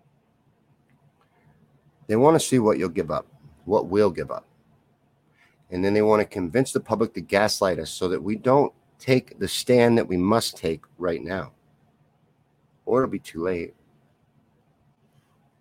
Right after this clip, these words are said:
'Cause the things they're getting away with already, if you follow it to its logical conclusion, this becomes Australia in no time flat.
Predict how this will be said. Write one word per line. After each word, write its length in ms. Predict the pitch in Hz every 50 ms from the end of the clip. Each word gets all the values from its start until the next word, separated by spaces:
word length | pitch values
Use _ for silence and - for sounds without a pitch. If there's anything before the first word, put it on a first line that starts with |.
| _ _ _ _ _ _ _ _ _ _
'Cause 320 | - - 117 107 - - _ _ _ _ _ _ _ _ _ _ _ _ _ _ _ _ _ _ -
the 100 | 104 -
things 280 | - - 151 156 135
they're 100 | 135 123
getting 260 | 107 110 113 107 104
away 220 | 98 95 92 92 92
with 200 | 90 87 76 -
already, 420 | 82 78 78 78 78 71 - - - _ _ _ - - _ _ _ _ _ _ _ _ _ _ _ _ _ _ _ _ _ _ _ _ _ _ _ _ _ _ _ _ _ _ _ _ _ _ _
if 120 | - - -
you 80 | 101
follow 340 | - - 135 131 123 117 110
it 100 | 104 -
to 120 | - - 95
its 160 | 92 - -
logical 360 | 98 90 85 - - 90 78
conclusion, 800 | - - 87 80 - - 98 98 92 78 82 87 82 80 85 90 _ _ _ _ _ _ _ _ _ _ _ _ _ _ _ _ -
this 280 | 98 98 87 - - - _ _ -
becomes 680 | 98 92 - - - - 123 117 110 110 107 - - - _ _ _ _ _ -
Australia 760 | - 98 98 92 - - - 120 117 113 110 107 104 101 - -
in 240 | - 95 95 95 92
no 180 | 95 95 101 101
time 320 | - - 92 90 90 87
flat. 340 | - - - 80 76 76